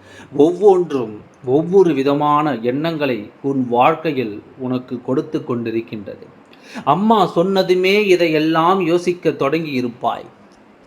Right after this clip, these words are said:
என் குழந்தையே, நீ பெரிதாக யோசிப்பதற்கெல்லாம் அங்கு ஒன்றுமில்லை.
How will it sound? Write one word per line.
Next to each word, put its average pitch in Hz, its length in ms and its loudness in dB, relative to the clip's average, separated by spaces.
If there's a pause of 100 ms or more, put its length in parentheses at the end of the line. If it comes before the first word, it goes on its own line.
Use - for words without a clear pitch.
(420)
என் 143 240 4
குழந்தையே, 147 640 2 (120)
நீ 147 180 0 (160)
பெரிதாக 147 640 2
யோசிப்பதற்கெல்லாம் 143 1200 0
அங்கு 131 300 -2
ஒன்றுமில்லை. 127 680 -4